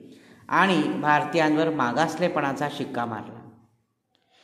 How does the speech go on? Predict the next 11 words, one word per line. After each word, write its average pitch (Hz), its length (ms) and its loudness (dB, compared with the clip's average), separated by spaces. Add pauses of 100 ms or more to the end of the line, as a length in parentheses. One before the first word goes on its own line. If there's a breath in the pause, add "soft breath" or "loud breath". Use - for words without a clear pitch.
(240 soft breath)
इंग्रजी 233 440 4
शिक्षणाचा 240 580 4
उदोउदो 208 440 4
करताना 170 460 2
आपण 135 480 0
आपली 135 280 -4
मूळ 170 200 2
संस्कृती, 175 880 -4
तिच्यातील 151 400 0
वैज्ञानिक 139 460 -2
संदर्भ, 135 500 -2